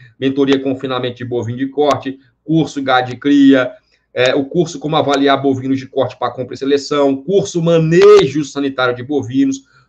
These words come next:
curso Nelore, cria, recria e engorda, curso planejamento nutricional de bovinos,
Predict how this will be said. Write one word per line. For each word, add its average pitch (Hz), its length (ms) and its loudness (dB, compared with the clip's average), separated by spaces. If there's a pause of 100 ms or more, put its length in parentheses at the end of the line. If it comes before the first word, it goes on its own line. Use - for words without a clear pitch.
(100)
curso 202 400 -2
Nelore, 156 540 2
cria, 151 240 -2
recria 135 380 0
e - 20 2
engorda, 139 420 2
curso 170 540 -4
planejamento 156 1120 0
nutricional 135 500 -6
de 123 80 -6
bovinos, 139 640 -4